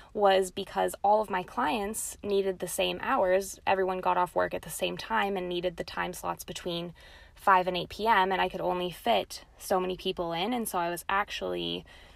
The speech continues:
limited by how many people I could serve and how much income I could make and all of that because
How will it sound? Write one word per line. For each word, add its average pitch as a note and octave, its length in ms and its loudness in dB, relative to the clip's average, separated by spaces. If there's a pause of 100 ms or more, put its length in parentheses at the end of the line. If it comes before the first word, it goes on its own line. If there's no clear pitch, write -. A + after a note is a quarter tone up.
(120)
limited G3 560 4
by F#3 140 4
how F#3 160 -2
many F#3 180 0
people F#3 280 -4
I F#3 80 0
could F3+ 160 -10
serve F3+ 380 -2
and F#3+ 100 -2
how F3 100 -6
much E3+ 180 -6
income F3 280 -8
I F3+ 80 -6
could F#3 180 -14
make F#3 380 -4
and F3+ 100 -8
all F3 160 -2
of F#3 80 -8
that G3 300 2
because F3 800 -6